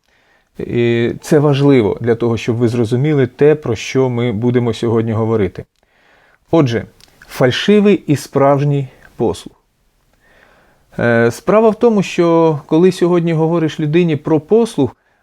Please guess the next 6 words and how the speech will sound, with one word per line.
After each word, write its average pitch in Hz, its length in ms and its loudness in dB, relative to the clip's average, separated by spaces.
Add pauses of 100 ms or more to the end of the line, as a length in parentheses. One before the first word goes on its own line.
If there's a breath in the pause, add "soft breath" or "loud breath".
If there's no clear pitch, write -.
(140)
е, 113 80 -4
багато 170 500 2
хто, 180 600 2 (840 loud breath)
е, 131 500 0 (520)
навіть 175 380 0
ображається, 156 880 0